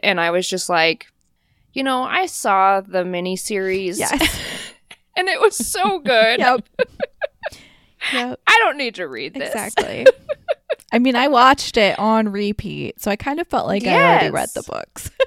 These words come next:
Speaker 1: Yes. But I did, I did read Anne of Green Gables, the whole series, um, a few years ago, and it gave me the same feelings I
Speaker 2: Yes.
Speaker 1: got from
Speaker 2: Yep.
Speaker 1: reading the,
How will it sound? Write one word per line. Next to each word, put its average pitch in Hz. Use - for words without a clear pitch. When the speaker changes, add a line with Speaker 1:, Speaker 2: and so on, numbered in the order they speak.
Speaker 1:
Yes. -
But 262
I 254
did, 262
I 240
did 233
read 196
Anne 165
of 175
Green 175
Gables, 147
the 185
whole 190
series, 160
um, 180
a 202
few 226
years 180
ago, 110
and 160
it 185
gave 208
me 202
the 190
same 175
feelings 160
I 120
Speaker 2:
Yes. 143
Speaker 1:
got 120
from -
Speaker 2:
Yep. 175
Speaker 1:
reading 156
the, 98